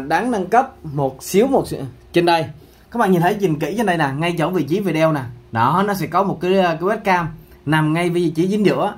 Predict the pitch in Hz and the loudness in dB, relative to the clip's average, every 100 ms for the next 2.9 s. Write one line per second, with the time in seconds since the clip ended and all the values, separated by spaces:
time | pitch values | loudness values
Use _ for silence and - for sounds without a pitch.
0 | - - - - 196 202 185 160 180 185 | -14 -20 -20 -4 2 2 4 2 2 0
1 | 180 165 156 175 160 160 165 170 170 165 | 0 -2 0 0 0 0 0 0 -2 -2
2 | 185 202 175 139 135 127 151 156 160 | -2 -4 -4 -2 -2 -2 0 2 2